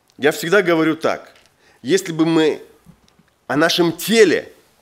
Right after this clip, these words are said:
заботились точно так, как мы заботимся о нашем духе, то, я думаю, наше тело было бы очень изнурено.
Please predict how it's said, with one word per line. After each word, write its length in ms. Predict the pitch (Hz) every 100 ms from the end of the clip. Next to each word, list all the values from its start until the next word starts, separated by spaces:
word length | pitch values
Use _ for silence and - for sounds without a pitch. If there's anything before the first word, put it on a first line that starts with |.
| _ _ -
заботились 880 | 110 147 135 190 190 120 110 - - _ _ _ _ -
точно 500 | - 220 220 - 131
так, 760 | 107 - 226 208 135 - - - _ _ _ _ _
как 180 | 139 139
мы 140 | 147
заботимся 1080 | 127 127 139 139 120 - 123 113 107 101 92 - _ _ _ _ -
о 80 | 120
нашем 460 | 120 117 110 104
духе, 500 | 113 240 240 120 120 180 - _ _ _ _ _ _ _ _
то, 80 | 107
я 100 | 117
думаю, 300 | 147 185 143
наше 240 | 123 123
тело 320 | - 147 135
было 220 | 104 113 107
бы 120 | 101
очень 300 | 107 - 101
изнурено. 560 | 95 98 87 78 76